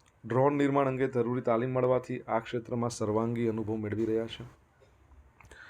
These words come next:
યુનિવર્સિટી દ્વારા ઉત્પાદિત આ ડ્રોન છે, એનો ઉપયોગ રાજ્યના અન્ય જિલ્લામાં ડ્રોન પાયલટ તાલીમની સુવિધા વિસ્તારવા માટે કરવામાં આવશે.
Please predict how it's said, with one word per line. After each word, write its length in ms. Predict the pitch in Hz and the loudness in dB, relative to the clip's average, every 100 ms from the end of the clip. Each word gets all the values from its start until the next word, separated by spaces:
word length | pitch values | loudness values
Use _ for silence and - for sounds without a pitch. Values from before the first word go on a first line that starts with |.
| - - - - 135 | -20 -20 -20 -4 4
યુનિવર્સિટી 520 | 143 170 185 180 180 | 6 8 6 4 6
દ્વારા 280 | 160 160 160 | 10 10 10
ઉત્પાદિત 540 | 139 117 151 147 147 | 8 6 6 6 6
આ 80 | 147 | 6
ડ્રોન 360 | 123 123 135 | 6 2 2
છે, 160 | 131 - | 0 0
એનો 180 | 127 123 | 2 2
ઉપયોગ 280 | 120 123 110 | 2 2 4
રાજ્યના 440 | 110 113 120 120 | 4 2 0 0
અન્ય 220 | 120 135 | 0 -2
જિલ્લામાં 520 | 110 113 113 107 101 95 - - - - 117 | 0 2 2 2 -4 -6 -16 -20 -20 -8 -2
ડ્રોન 320 | 117 139 147 | 4 4 4
પાયલટ 440 | 127 117 117 117 | 4 4 4 0
તાલીમની 440 | 113 110 110 117 113 | 2 2 2 0 -2
સુવિધા 440 | - 120 120 113 | 0 2 4 4
વિસ્તારવા 480 | 104 104 - 104 101 | 2 -2 0 2 2
માટે 260 | 101 92 92 | -2 -6 -8
કરવામાં 460 | 98 95 92 90 | -6 -6 -6 -8
આવશે. 280 | 87 - | -8 -8